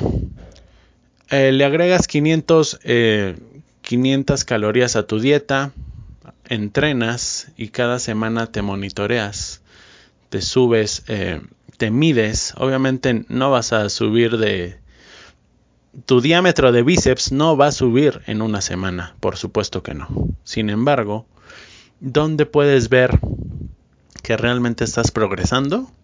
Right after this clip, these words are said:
Eh, en la barra. Si te das cuenta que tienes más fuerza, significa que estás ganando músculo y que vas por el camino correcto.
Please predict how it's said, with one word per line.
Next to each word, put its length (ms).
Eh, 720
en 220
la 100
barra. 460
Si 200
te 120
das 220
cuenta 380
que 140
tienes 400
más 200
fuerza, 540
significa 760
que 100
estás 380
ganando 420
músculo 520
y 120
que 180
vas 240
por 160
el 120
camino 380
correcto. 500